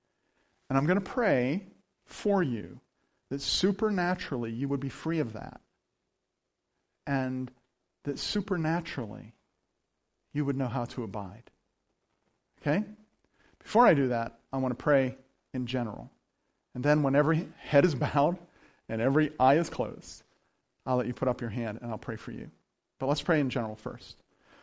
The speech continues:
Father in heaven, in just a moment, we're going to make ourselves vulnerable before you. And we're going to say that that which is in, inside of us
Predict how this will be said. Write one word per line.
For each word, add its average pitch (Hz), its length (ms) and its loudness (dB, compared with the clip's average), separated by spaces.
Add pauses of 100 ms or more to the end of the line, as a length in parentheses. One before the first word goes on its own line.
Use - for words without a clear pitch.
(140)
Father 180 240 10
in 160 60 6
heaven, 139 280 6
in 123 60 -2
just 160 240 0
a 185 40 4
moment, 165 520 2
we're 139 100 2
going 143 280 4
to - 120 -6
make 143 180 2
ourselves 135 440 2
vulnerable 151 460 4
before 143 340 0
you. 127 360 0 (520)
And 143 100 0
we're 143 80 4
going 165 160 6
to 170 80 2
say 123 600 2 (300)
that 127 120 -4
that 147 180 4
which 147 160 0
is 147 200 0
in, 147 220 2 (320)
inside 165 600 2
of 123 100 2
us 120 500 -2